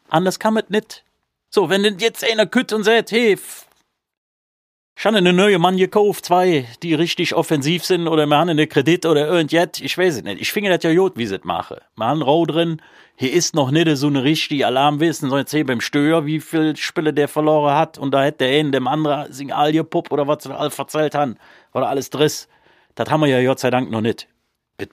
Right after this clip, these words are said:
es bringt auch nichts. Du kannst ja Trainer rausschmeißen, du kannst die Alze rauslassen, verlierst du trotzdem.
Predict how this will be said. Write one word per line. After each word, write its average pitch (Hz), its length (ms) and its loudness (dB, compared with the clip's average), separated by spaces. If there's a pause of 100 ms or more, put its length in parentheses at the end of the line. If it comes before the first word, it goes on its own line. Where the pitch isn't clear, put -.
(120)
es 98 180 -8
bringt 117 380 -2
auch 90 100 -6
nichts. - 220 -12
Du 104 80 -10
kannst 123 160 -4
ja 117 80 -2
Trainer 123 260 0
rausschmeißen, 135 480 -2
du 120 80 -2
kannst 135 220 -2
die 98 80 -6
Alze 123 200 -4
rauslassen, 127 440 -4
verlierst 135 320 -2
du 123 40 -16
trotzdem. - 400 -6